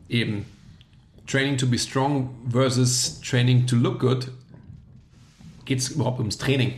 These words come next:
Also wenn's vor allem um to look good geht. Ja, also das heißt nicht umsonst, Abs are made in the kitchen, not in the gym. Ähm, aber das ist der Trainingsaspekt. Lass uns, lass uns den gleich nochmal aufrollen. Für mich ist ganz wichtig, dass wir uns immer vor Augen halten müssen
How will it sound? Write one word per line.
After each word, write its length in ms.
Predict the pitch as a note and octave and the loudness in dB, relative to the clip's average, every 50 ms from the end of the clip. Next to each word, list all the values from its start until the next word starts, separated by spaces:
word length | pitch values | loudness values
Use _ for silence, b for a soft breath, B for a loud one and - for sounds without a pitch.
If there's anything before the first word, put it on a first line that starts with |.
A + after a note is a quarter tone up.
| - - - B B B B B B B B B | -10 -20 -20 B B B B B B B B B
Also 180 | A2 G2+ G#2 G2+ | -6 -4 -2 -2
wenn's 160 | A2+ A#2 - | -2 -2 -2
vor 180 | - A2+ G#2+ | -2 -2 -2
allem 200 | A2 A#2 A#2 A#2+ | 0 0 -2 -2
um 240 | B2 B2 A#2+ A#2 - | -2 -2 -2 -2 -2
to 120 | - - A#2+ | 0 2 2
look 240 | A#2+ C3+ C3 C3 | 2 2 2 0
good 240 | - A#2 A2 - - | -2 -4 -6 -6 -6
geht. 260 | - G#2+ G2+ - - - - B B B B B B B B B B - | -6 -6 -6 -6 -8 -14 -18 B B B B B B B B B B -12
Ja, 240 | - G#2+ A2+ A#2 A2 - | -8 -6 -4 -4 -6 -6
also 220 | - A2+ A2 G#2+ G#2+ | -6 -6 -6 -6 -6
das 320 | G#2+ G#2+ G#2+ G2+ - - | -8 -10 -12 -12 -6 -4
heißt 180 | A#2 A#2 A#2+ - | -4 -4 -4 -4
nicht 80 | A#2+ A2+ | -4 -4
umsonst, 400 | G#2+ G#2 A#2+ A#2+ A#2+ A#2+ - - | -2 -2 -2 -2 -2 -2 -2 -2
Abs 200 | C3 B2 B2 - | -4 -4 -2 -2
are 80 | B2 A2+ | -2 0
made 160 | A2+ A2+ A2 | 0 0 -2
in 60 | G#2+ | -4
the 60 | G#2+ | -4
kitchen, 340 | - - B2 B2 B2 - B2 | -4 -2 -2 -2 0 0 0
not 120 | A#2 G#2+ | 0 0
in 100 | G#2+ G#2+ | 0 -2
the 60 | G#2+ G#2+ | -2 -2
gym. 320 | - A#2+ B2 B2+ B2+ B2+ - B B B B B B B B B B | 0 2 2 2 2 0 -2 B B B B B B B B B B
Ähm, 480 | - A2+ A2+ A2+ A2+ A2+ A#2 A#2 A#2 - - | -4 -2 0 0 0 0 0 0 -2 -4 -4
aber 160 | - B2 A#2+ A#2+ | -4 -2 0 2
das 140 | B2+ B2+ | 2 2
ist 100 | B2+ - | 2 2
der 80 | D3+ - | 0 -2
Trainingsaspekt. 600 | B2+ - B2+ B2+ B2 A#2+ - - - G#2 G2+ - | 0 2 2 2 2 2 -2 -2 -2 -2 -2 0
Lass 160 | A#2 A#2+ B2 | -2 0 0
uns, 260 | C#3+ C3 B2+ - - | 0 0 0 -2 -2
lass 180 | - B2 B2 B2+ | -2 0 0 0
uns 120 | C#3 B2+ | 0 0
den 160 | - C3+ C3 B2 | 0 0 0 2
gleich 220 | A#2+ A#2+ A#2+ B2 | 2 2 2 4
nochmal 200 | A#2 C3 B2 A#2+ | 4 4 4 2
aufrollen. 460 | B2 B2 B2 A#2+ A2 A2 A2 A2+ G#2 - B B B B B B B B B B B B B B B _ _ _ _ _ _ _ _ B2 - - - - - - _ _ _ _ _ _ _ _ - - | 2 0 0 0 0 -2 -2 -2 -4 -6 B B B B B B B B B B B B B B B _ _ _ _ _ _ _ _ -20 -20 -20 -20 -20 -20 -20 _ _ _ _ _ _ _ _ -18 -8
Für 80 | - B2 | -2 0
mich 100 | C3 E3 | 0 0
ist 120 | E3+ B2+ - | 0 -2 -2
ganz 240 | D#3 C#3+ C#3+ A#2+ B2+ | -2 -2 0 0 0
wichtig, 260 | D3 C#3+ D#3+ D#3 C3 | -2 0 -2 -2 -2
dass 180 | C3+ B2 B2 | 0 -2 0
wir 100 | B2 C3+ | 0 0
uns 100 | C3 B2 | 0 0
immer 180 | - D#3 D3 C3 | 0 -2 -2 -2
vor 200 | B2+ C3+ B2 B2+ | -2 -2 0 0
Augen 180 | B2 C3 C3+ B2 | 0 0 2 4
halten 280 | B2+ B2+ B2+ B2 A#2+ | 4 4 4 2 2
müssen 500 | A#2+ C3 B2 B2+ C3+ C3+ C3 B2+ - - | 2 2 2 2 0 -2 -2 -4 -6 -10